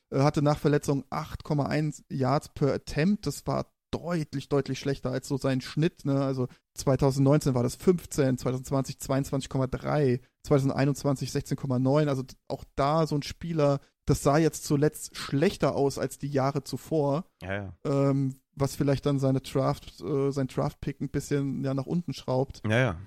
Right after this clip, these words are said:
Speaker 1: Ähm,
Speaker 2: Die Saisons davor war er ganz klarer Wide Receiver eins auch, äh, des College-Teams und ja, die zweiundzwanziger Saison hat so ein bisschen gehapert, aber anscheinend viel auch, äh, mit Verletzungen der Grund gewesen, ne?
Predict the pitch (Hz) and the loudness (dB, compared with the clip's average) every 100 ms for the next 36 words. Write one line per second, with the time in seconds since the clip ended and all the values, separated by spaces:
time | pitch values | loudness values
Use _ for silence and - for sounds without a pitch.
0 | - 143 135 135 131 95 104 123 107 - | -4 0 2 2 2 2 0 0 0 4
1 | 127 123 127 123 117 110 107 117 - 110 | 4 6 4 2 0 -2 -2 -2 -2 0
2 | 107 110 - 117 104 98 113 110 101 107 | 0 -4 -8 -2 0 0 -2 -4 -6 -6
3 | - 107 104 107 123 - - 120 120 - | -6 -10 -8 -8 -8 -6 0 0 0 2
4 | 135 127 113 107 104 143 - _ 101 104 | 4 4 0 -4 0 0 -2 _ -6 -2
5 | 104 - _ _ _ - 151 151 175 160 | -4 -6 _ _ _ -2 0 2 2 4
6 | 135 107 110 107 107 110 104 - 98 95 | 4 4 0 0 -2 -6 -10 -8 -6 -4
7 | 104 127 127 113 120 131 135 120 123 123 | -4 -6 -4 -2 -2 -2 -4 -4 -2 2
8 | 139 160 160 - 160 160 - 127 135 147 | 2 2 0 0 0 0 -2 -8 -8 -8
9 | 156 135 143 151 113 92 90 - _ _ | -6 -2 -2 0 -4 -4 -8 -12 _ _
10 | - - 101 101 110 104 95 92 98 | -12 -4 -4 -2 -4 -4 -4 -4 -6